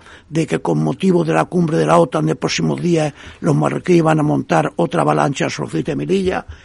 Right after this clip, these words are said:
Eh, no sé las razones, pero, pero, eh, hay algo que, ¿por qué ha dado ese giro tan brusco? Zapatero ya era partidario de lo que dice ahora, eh, Sánchez, pero no lo explicitaba.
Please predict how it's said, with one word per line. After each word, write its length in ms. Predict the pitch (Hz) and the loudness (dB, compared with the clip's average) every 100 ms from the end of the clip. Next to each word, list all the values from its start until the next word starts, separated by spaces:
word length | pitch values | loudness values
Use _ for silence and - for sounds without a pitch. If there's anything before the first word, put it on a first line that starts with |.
| - | -16
Eh, 200 | 160 156 - - - | -10 -10 -10 -18 -4
no 160 | 190 | -2
sé 120 | - 277 | 0 0
las 120 | 226 | 2
razones, 480 | 208 - 277 123 - _ _ - | 2 0 -4 -4 -10 _ _ -4
pero, 440 | 170 156 147 156 _ - - | -2 0 -2 -6 _ -20 -8
pero, 420 | 170 - 156 147 180 - | -4 0 -2 -2 -8 -10
eh, 340 | 160 147 - - - - - | -6 -4 -6 -10 -20 -4 6
hay 220 | 226 247 | 8 10
algo 400 | 254 226 247 226 - - - - | 8 8 4 4 -10 -20 -20 -4
que, 160 | 170 | -4
¿por 200 | - 160 | -2 -6
qué 100 | - | 2
ha 40 | 247 | 6
dado 120 | 240 | 6
ese 340 | - 190 180 - - - - | 4 2 0 -6 -16 -14 -10
giro 360 | - 214 233 | 0 6 6
tan 260 | 196 170 165 | 6 2 2
brusco? 460 | 233 262 - - - - - | 2 2 -2 -10 -10 -20 -16
Zapatero 680 | - 180 185 240 285 277 - | -2 2 2 2 2 2 0
ya 220 | 165 156 214 | -2 2 4
era 180 | 226 | 4
partidario 760 | - 170 175 175 202 190 196 - - - _ _ | 2 -2 0 4 4 6 4 4 -8 -20 _ _
de 180 | 151 156 | -4 2
lo 140 | 156 147 | 4 2
que 140 | 156 | 2
dice 300 | 185 - 196 | 2 2 6
ahora, 500 | 175 165 147 139 139 - - | 6 6 4 2 -2 -8 -8
eh, 340 | 156 139 135 | -4 -2 -2
Sánchez, 440 | 131 151 127 - - - - - | -2 -2 -2 -6 -12 -16 -20 -8
pero 240 | - 175 180 | 4 6 8
no 120 | 269 | 10
lo 80 | 262 | 8
explicitaba. 840 | - 226 - 185 - 254 - - | 8 4 4 4 6 6 4 -8